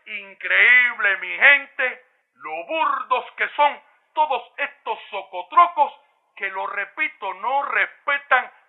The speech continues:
a absolutamente nadie. Oiga, y para colmo, usted escuchó la firma de la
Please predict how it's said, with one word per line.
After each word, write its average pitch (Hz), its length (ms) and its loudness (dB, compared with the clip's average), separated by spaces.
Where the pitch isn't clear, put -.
a 240 300 6
absolutamente 202 1400 0
nadie. 190 460 2
Oiga, 247 480 4
y 180 220 -10
para 180 380 2
colmo, 311 560 0
usted 226 580 -6
escuchó 240 440 -2
la 247 160 6
firma 247 440 2
de 214 100 0
la 202 120 6